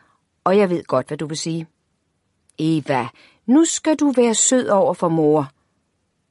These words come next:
Jeg kunne høre, at stemmen var ved at knække over.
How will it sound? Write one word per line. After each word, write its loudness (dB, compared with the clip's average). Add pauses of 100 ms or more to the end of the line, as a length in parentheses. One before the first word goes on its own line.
(400)
Jeg -10
kunne -2
høre, -2
at -10
stemmen -4
var -4
ved -4
at -8
knække -6
over. -8